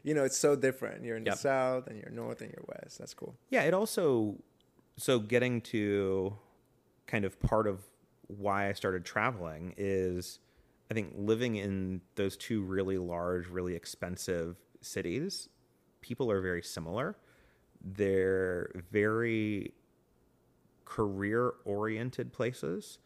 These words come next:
Speaker 1: Mm-hmm.
Speaker 2: and it's a very aggressive environment in a lot of ways.
Speaker 1: It's
Speaker 2: What
Speaker 1: competitive.
Speaker 2: what I love about it, everybody's there for a reason,
Speaker 1: Mm-hmm.
Speaker 2: and they're not ashamed of it. They're very direct,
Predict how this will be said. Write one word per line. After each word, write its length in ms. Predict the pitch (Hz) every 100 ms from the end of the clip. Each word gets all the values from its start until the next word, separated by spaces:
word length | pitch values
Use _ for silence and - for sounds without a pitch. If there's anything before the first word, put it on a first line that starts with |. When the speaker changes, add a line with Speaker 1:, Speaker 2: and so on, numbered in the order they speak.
| _ -
Speaker 1:
Mm-hmm. 220 | 131 127
Speaker 2:
and 180 | 110 104
it's 140 | 95 110
a 60 |
very 340 | 98 107 107 98
aggressive 680 | 104 90 90 90 - 92
environment 580 | 82 87 85 82 82 -
in 60 | 90
a 60 |
lot 180 | 87 82
of 60 | 82
ways. 480 | 78 69 - - - _ _ -
Speaker 1:
It's 100 | -
Speaker 2:
What 240 | 147 110 120
Speaker 1:
competitive. 340 | 117 107 - -
Speaker 2:
what 160 | 123 117
I 60 | 113
love 300 | 113 113 139
about 280 | 110 95
it, 120 | 95 -
everybody's 460 | 107 117 113 101
there 160 | 98 92
for 200 | - 92
a 40 |
reason, 460 | 85 80 80 52 - - 135
Speaker 1:
Mm-hmm. 280 | 131 117 104
Speaker 2:
and 100 | 101
they're 100 | 98
not 200 | 95 90
ashamed 400 | - 101 101 113
of 140 | 110
it. 220 | 110 -
They're 140 | 90 87
very 240 | 87 85
direct, 600 | 82 85 82 - -